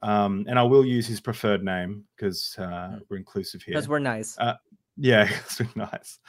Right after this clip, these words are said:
Speaker 1: Um, uh, so, so I did wanna get into your story, obviously. Um,
Speaker 2: Mm-hmm.
Speaker 1: so you grew up religious,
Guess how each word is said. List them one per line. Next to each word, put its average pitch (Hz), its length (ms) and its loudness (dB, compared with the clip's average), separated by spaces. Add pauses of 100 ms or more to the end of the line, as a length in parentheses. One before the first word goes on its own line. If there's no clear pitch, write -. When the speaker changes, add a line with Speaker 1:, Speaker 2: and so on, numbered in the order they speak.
(380)
Speaker 1:
Um, 117 500 6 (1000)
uh, 120 640 8 (100)
so, 143 580 6 (1900)
so 147 300 4
I 139 80 4
did 160 160 -2
wanna 180 220 2
get 139 220 0
into 123 240 -2
your 117 200 2
story, 98 440 -8
obviously. 98 680 -8
Um, 110 240 -2 (200)
Speaker 2:
Mm-hmm. - 140 -20
Speaker 1:
so 135 140 -2
you 131 260 0
grew 156 200 0
up 110 100 -4
religious, 117 640 -6